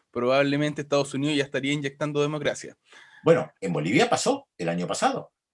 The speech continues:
Speaker 2: En las elecciones del veinte de octubre del año pasado, en Bolivia, veintisiete de octubre del año pasado en, en Bolivia,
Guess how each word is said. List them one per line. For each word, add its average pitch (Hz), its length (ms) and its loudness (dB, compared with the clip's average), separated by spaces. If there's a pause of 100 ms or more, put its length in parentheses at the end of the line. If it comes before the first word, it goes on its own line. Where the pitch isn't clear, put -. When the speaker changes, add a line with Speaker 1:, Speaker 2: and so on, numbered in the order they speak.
Speaker 2:
En - 140 -4
las - 160 -4
elecciones 98 440 -2
del 82 100 -4
veinte 190 240 0
de - 60 0
octubre 110 580 0
del 85 240 -4
año 175 360 2
pasado, 98 640 -2 (400)
en 185 300 2
Bolivia, 92 640 0 (200)
veintisiete 87 400 -4
de - 60 -6
octubre 82 360 -8
del 82 160 -6
año 113 140 -4
pasado 107 400 0
en, 85 300 -8 (400)
en 117 160 0
Bolivia, 127 560 4